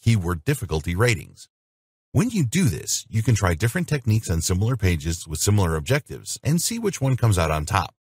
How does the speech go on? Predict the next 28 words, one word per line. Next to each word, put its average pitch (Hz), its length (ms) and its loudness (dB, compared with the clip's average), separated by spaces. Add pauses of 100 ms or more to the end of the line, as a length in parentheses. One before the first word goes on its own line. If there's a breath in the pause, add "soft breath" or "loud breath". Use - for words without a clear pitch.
(580)
Another 101 400 4
option 87 320 0
is 90 100 -2
to 87 100 -6
look 82 160 -4
at - 120 -16
two 117 160 0
pages 90 360 0
that 82 220 -2
rank 160 220 0
identically, 170 580 -4 (500)
and 123 220 4
then 226 220 -2
try 156 280 0
making 110 400 0
the 85 80 -2
change 113 420 0
to 92 80 -2
one 90 200 2
of 117 60 0
those 107 180 0
pages 87 420 0
and 90 180 -2
see 117 200 2
how 107 240 4
it 92 60 4
is 90 120 0
affected. 123 500 -4